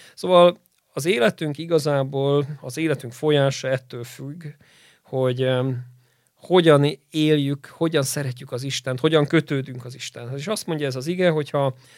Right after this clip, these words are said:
az Úrnak tetszik a mi életünk, ami nem azt jelenti, hogy tökéletes az életünk, hanem azt jelenti, hogy, hogy látja, hogy küzdünk, és hogy szeretnénk, em, követni őt, akkor azt ígéri Isten, hogy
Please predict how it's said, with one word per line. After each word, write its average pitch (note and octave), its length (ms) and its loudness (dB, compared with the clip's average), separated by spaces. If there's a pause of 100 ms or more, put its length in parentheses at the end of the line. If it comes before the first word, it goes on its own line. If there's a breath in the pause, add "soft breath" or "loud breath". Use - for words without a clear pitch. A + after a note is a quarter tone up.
(120 soft breath)
az B2+ 120 -10
Úrnak F3 340 -6
tetszik - 460 -2
a C3+ 60 2
mi C3 120 -6
életünk, C#3+ 520 0
ami D3 180 -4
nem F3+ 120 4
azt E3+ 120 2
jelenti, B2+ 200 -6
hogy B2 100 -16
tökéletes B2 640 -8
az B2+ 120 -10
életünk, C#3 400 -6
hanem E3 160 -4
azt C4 140 -10
jelenti, G3 260 -4
hogy, E3+ 240 2 (380 loud breath)
hogy C#3 100 -10
látja, E3+ 360 -2
hogy C#3 140 -10
küzdünk, D3+ 520 -4
és C3+ 120 -6
hogy C#3 100 -10
szeretnénk, C#3 640 0
em, B2+ 400 -4 (320 soft breath)
követni C#3+ 540 2
őt, F3 300 -6 (300 soft breath)
akkor - 220 -8
azt E4+ 180 -10
ígéri D#3+ 580 0 (460 soft breath)
Isten, E3 500 -2
hogy D#3 320 -2